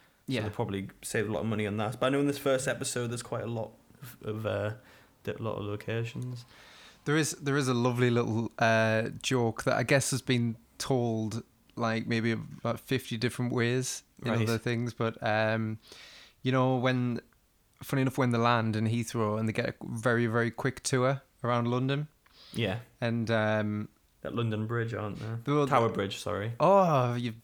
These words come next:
Speaker 1: just fucking walked right into it, funnily enough,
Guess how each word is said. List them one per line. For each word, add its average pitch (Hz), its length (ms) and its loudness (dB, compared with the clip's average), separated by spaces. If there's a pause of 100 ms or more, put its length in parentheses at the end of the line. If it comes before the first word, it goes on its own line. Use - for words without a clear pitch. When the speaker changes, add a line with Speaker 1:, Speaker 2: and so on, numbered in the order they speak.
(120)
Speaker 1:
just - 280 -8
fucking - 640 -4
walked 139 320 0
right 151 180 4
into 139 340 0
it, 110 100 0
funnily 110 260 -2
enough, 117 420 -2